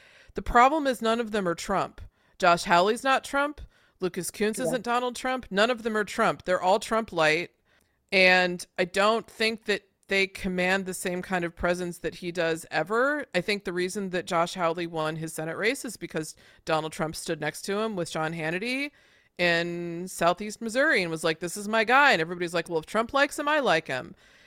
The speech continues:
Speaker 1: And he beat, you know, nobody thought he was gonna beat Claire McCaskill.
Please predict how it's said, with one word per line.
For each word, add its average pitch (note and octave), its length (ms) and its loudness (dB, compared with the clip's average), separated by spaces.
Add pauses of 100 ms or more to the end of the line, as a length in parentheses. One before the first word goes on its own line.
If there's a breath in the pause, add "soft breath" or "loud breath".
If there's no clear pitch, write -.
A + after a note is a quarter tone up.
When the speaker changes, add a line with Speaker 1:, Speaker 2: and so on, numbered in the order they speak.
(120)
Speaker 1:
And E3+ 220 2
he G3+ 100 -2
beat, G#3+ 420 -2
you B3+ 120 -4
know, C4 100 4
nobody D#4+ 320 2
thought F3+ 320 4
he E3+ 100 -8
was D#3+ 120 -6
gonna D3 140 -4
beat D3+ 160 -6
Claire D3 180 -6
McCaskill. - 680 -10